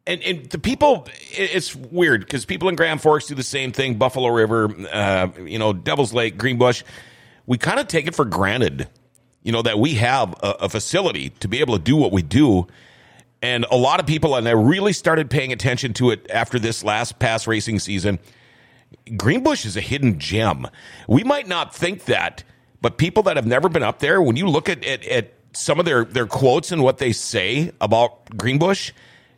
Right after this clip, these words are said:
it really is a nice racetrack. It, it, it is, I don't know, I'm gonna call it a hidden gem, but it's, everybody that goes up there, I don't think I've ever heard one complaint.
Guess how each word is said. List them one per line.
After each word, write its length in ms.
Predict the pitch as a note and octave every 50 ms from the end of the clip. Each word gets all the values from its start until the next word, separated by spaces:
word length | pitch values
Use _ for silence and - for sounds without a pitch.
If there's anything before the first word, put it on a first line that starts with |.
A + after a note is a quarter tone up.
| _ _ _ -
it 160 | F3+ G3 - D#3+
really 420 | D3 C#3+ C#3+ D3 D#3 D#3+ D#3 - -
is 380 | B2 A#2+ A#2+ A#2+ B2 A2 - - _
a 80 | - A#2
nice 640 | A#2 A#2 A2+ A2+ A2+ A2 A2+ A2 A2 - - - - _ _ -
racetrack. 680 | - G#2 G#2+ A2 - - - A#2 G2 G2 G#2+ G#2+ - -
It, 200 | A2+ C3 C3+ -
it, 140 | B2 C#3+ C#3+
it 160 | D3+ D3+ A2+
is, 340 | F2+ C3+ C3+ C3 B2+ G#2+ A#2+ -
I 100 | A#2+ C#3+
don't 120 | D3+ C3
know, 240 | A2+ A#2 B2 B2 - - _ _ _ -
I'm 160 | G#2+ C#3 F3
gonna 140 | E3 D3 A#2+
call 260 | - - C#3+ C3 C3
it 60 | A2+
a 40 | G#2
hidden 340 | F#2 G2+ C3+ A#2+ A2+ A2 F#2+
gem, 440 | E2+ F#2+ G#2+ F2+ G#2 B2+ C#3+ D#3+ D#3 - _ - - - - - - _ _ _ _ _ _ _ _ _ _ -
but 240 | - C#3 B2+ B2 B2
it's, 320 | C#3 E3+ F#3 - - - - - - _ _ _ _ _ _ _ -
everybody 420 | E3 A3 C4 D4 C#4+ D4 C4 A#3+
that 180 | G#3 G3+ F3+ D#3
goes 220 | E3+ E3+ D3+ -
up 180 | E3 E3 - -
there, 200 | A3+ A3 F#3+ -
I 80 | E3
don't 100 | G#3+ B3+
think 120 | A#3 A#3+ G3+
I've 100 | D#3+ C3+
ever 160 | F3 F3+ E3
heard 280 | A2 A#2+ F#3 G3 F3 B2+
one 260 | G#2+ G#2 A#2+ E3 G3+
complaint. 800 | F#3 - C3+ G2 - - - A3+ D3+ G#3 F#3 - - - -